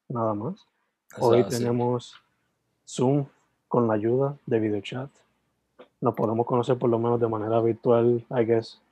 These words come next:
Speaker 1: más formal. Aurelio Dasme, ¿cómo estás, dude?
Speaker 2: Muchas gracias, todo bien, ¿y tú?
Speaker 1: Todo bien,
Speaker 2: ¿Cómo
Speaker 1: mano, todo
Speaker 2: estamos?
Speaker 1: bien. Todo
Speaker 2: Qué
Speaker 1: bien, todo
Speaker 2: bueno, me alegro.
Speaker 1: Sí.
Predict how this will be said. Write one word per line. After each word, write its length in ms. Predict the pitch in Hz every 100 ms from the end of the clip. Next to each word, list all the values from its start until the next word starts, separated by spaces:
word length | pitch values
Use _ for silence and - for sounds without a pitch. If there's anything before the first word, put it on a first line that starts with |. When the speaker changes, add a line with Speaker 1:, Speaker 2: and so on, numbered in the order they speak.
| _ _ -
Speaker 1:
más 220 | 117 113
formal. 340 | - 110 104 165 _ _ _ _ _ _ _ -
Aurelio 360 | 117 110 127
Dasme, 340 | 123 127 131 107
¿cómo 180 | - 123
estás, 200 | 123 131
dude? 220 | 123 139 - - - _ - - -
Speaker 2:
Muchas 320 | 107 104 110
gracias, 480 | 110 117 123 120 -
todo 280 | 110 127
bien, 280 | 127 120 113
¿y 140 | 110 104
tú? 260 | 104 101 - _ - _ _ _ -
Speaker 1:
Todo 220 | 117 117
bien, 140 | 120
Speaker 2:
¿Cómo 120 | 120
Speaker 1:
mano, 120 | 131 123
todo 120 | 113 98
Speaker 2:
estamos? 40 | 98
Speaker 1:
bien. 240 | 123 117 _ _ _ _ -
Todo 140 | 110
Speaker 2:
Qué 80 | 104
Speaker 1:
bien, 140 | 98
todo 80 | 104
Speaker 2:
bueno, 200 | 104 104
me 120 | 101
alegro. 540 | 95 98 104 104 98 - _ _ _ -
Speaker 1:
Sí. 280 | 127 113